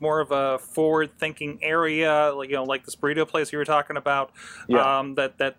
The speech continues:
Speaker 1: you know, people will be trying this new technology. Um, I, I really like how it, it, it does,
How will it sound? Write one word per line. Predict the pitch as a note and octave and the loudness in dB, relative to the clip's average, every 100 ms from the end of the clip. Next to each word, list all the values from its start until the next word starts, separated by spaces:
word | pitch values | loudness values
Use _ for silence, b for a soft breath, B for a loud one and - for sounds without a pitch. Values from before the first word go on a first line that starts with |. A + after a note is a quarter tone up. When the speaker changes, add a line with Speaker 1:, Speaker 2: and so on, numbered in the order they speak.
| - | -6
Speaker 1:
you | C3 | -4
know, | B2 | -4
people | B2 C#3+ B2+ | -6 -10 -8
will | C3 | -8
be | B2+ | -4
trying | D#3 D3+ | -2 -2
this | C#3+ - | -4 -8
new | C3+ | -4
technology. | C#3+ - C3 C3 C3 C3+ B B B | -4 -2 -2 -2 -4 -8 B B B
Um, | C#3 C#3+ D3 D3 - | 2 4 2 0 -8
I, | E3+ - | -4 -2
I | |
really | F#3 G#3 G#3+ | 0 2 2
like | G#3+ G#3 | 0 2
how | D#3 | 0
it, | D3 | 0
it, | D#3+ - D#3+ | -4 -2 -4
it | E3 D3+ | -4 -2
does, | D#3 D3 | -2 -4